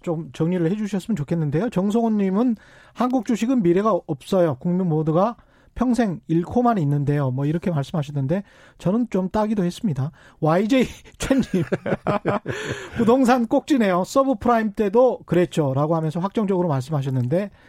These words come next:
이건 잘 모르겠고요. 차재문님, "김 소장님 말씀 전부 공감 가며 많이 배우네요.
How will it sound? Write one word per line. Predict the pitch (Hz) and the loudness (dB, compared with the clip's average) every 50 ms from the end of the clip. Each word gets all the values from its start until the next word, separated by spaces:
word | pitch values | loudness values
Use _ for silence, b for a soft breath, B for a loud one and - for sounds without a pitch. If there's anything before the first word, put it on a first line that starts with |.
| b b b b b b | b b b b b b
이건 | 165 202 220 - | -2 -2 0 0
잘 | 131 151 165 | 0 0 2
모르겠고요. | 160 170 196 190 185 156 - - 135 147 185 220 - _ | 2 2 2 2 0 -2 0 -2 -2 -2 -2 -6 -8 _
차재문님, | - - 254 240 294 277 269 262 208 170 156 170 240 254 b b b b b b b | -8 -8 -2 -2 0 2 2 2 2 0 0 -2 -4 -6 b b b b b b b
"김 | - - 190 202 | -4 -2 -2 2
소장님 | 196 247 254 247 240 233 233 233 240 277 285 240 190 | 2 2 4 4 4 2 2 2 2 2 2 2 2
말씀 | 170 165 185 196 175 - - - 240 233 226 196 | 2 2 2 0 -2 -4 -4 -2 -2 -2 -2 -2
전부 | - - 180 180 185 190 190 208 240 233 202 165 | -2 -2 -2 0 0 0 0 0 0 0 0 -2
공감 | - - 175 170 175 190 190 190 185 170 | -2 -2 -2 -2 0 0 0 0 0 -2
가며 | 147 147 147 156 185 247 262 b b b b b b b | -2 0 0 0 0 0 -2 b b b b b b b
많이 | 160 151 165 175 196 202 - | -2 0 0 0 0 -2 -2
배우네요. | 156 156 160 165 165 143 123 127 175 233 | 0 -2 0 0 0 0 0 -2 -2 -4